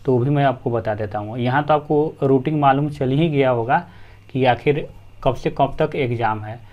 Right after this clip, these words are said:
यहाँ टाइमिंग भी है, देखिए, फर्स्ट सेशन का आपका साढ़े दस से बारह बजे तक, इवनिंग के लिए तीन, साढ़े, साढ़े चार तक, ठीक है। रिपोर्टिंग टाइम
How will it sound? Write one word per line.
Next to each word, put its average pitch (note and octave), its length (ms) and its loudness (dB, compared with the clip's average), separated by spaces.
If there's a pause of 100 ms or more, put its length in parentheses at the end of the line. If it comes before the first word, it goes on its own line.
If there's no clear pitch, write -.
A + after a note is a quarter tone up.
(240)
यहाँ C3+ 340 4 (140)
टाइमिंग C#3 400 4
भी C#3+ 120 2
है, C3+ 200 -2 (360)
देखिए, C3+ 200 2
फर्स्ट C3+ 380 0
सेशन C#3+ 420 -2
का C#3 140 2
आपका B2+ 300 0
साढ़े B2+ 440 -2 (180)
दस B2+ 240 -2
से B2+ 120 -2
बारह A2+ 280 0
बजे C#3 220 0
तक, C#3+ 240 -4 (400)
इवनिंग D3 360 2
के D#3+ 100 -2
लिए D3+ 160 0
तीन, C#3 280 -2
साढ़े, C3 320 0 (360)
साढ़े A#2+ 340 2
चार G2+ 360 -4
तक, A2 220 -10
ठीक - 260 -6
है। F#3+ 100 -4 (420)
रिपोर्टिंग B2+ 560 0
टाइम D3 260 0